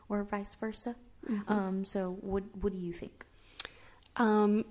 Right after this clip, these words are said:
Speaker 2: satisfactory. I, I, hmm.
Speaker 1: I
Speaker 2: So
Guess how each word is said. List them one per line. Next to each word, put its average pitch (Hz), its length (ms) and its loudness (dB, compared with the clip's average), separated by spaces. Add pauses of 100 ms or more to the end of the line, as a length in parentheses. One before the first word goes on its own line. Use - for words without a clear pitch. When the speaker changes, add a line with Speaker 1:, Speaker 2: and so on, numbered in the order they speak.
(160)
Speaker 2:
satisfactory. - 1000 4 (480)
I, 254 500 6 (340)
I, 269 640 4 (760)
hmm. 208 240 6
Speaker 1:
I - 680 -2 (260)
Speaker 2:
So 254 400 10